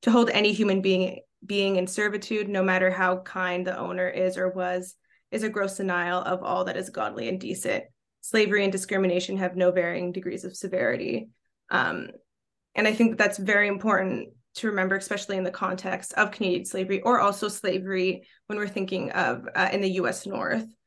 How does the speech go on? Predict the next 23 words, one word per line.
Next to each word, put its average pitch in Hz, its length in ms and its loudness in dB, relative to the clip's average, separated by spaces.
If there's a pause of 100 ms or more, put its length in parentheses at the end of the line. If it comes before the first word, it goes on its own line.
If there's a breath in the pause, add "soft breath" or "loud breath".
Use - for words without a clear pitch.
(400)
Um, 143 320 2
I 220 80 2
think 214 240 0
that 208 160 2
the 190 80 -6
U 196 120 -2
S - 200 -4
North, 190 320 -2 (720)
I, 214 240 6
I - 20 4
know 226 160 6
that 214 160 4
the 214 140 0
U 208 120 0
S 220 160 -4
North 190 320 0
also 196 320 -2
has 190 640 -4 (120)
this 190 420 -6
kind 196 180 2
of 190 60 2
historical 196 580 0
amnesia 214 720 2